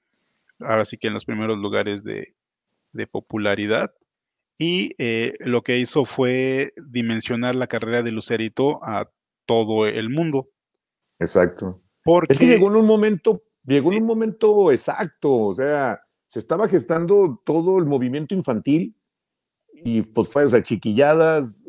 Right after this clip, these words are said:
Speaker 2: eh, bueno, Alegrías de Mediodía con, con los niños, llega Chiquilladas, llega, en ese momento, pues, venía Menudo, venía Parchís, llega Timbiriche, nace,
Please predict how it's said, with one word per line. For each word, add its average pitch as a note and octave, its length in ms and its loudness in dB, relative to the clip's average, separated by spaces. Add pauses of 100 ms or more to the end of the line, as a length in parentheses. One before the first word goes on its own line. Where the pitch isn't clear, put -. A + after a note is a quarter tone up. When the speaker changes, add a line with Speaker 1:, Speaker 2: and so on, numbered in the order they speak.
(120)
Speaker 2:
eh, G2+ 180 -2
bueno, A2 380 0
Alegrías A2 300 -2
de D#3+ 80 -2
Mediodía C#3+ 580 -2
con, G2+ 300 -12
con G#2 220 -6
los G2 100 -4
niños, D3+ 360 -4
llega G#2+ 280 2
Chiquilladas, D3+ 640 2 (400)
llega, A2+ 800 0 (280)
en G2+ 160 -4
ese A2 160 0
momento, A#2+ 300 -4
pues, G2 120 -6
venía G#2+ 220 0
Menudo, B2 480 0
venía A2+ 240 -4
Parchís, C3 720 2
llega G#2+ 240 0
Timbiriche, G#2+ 1000 0
nace, G#2 580 -4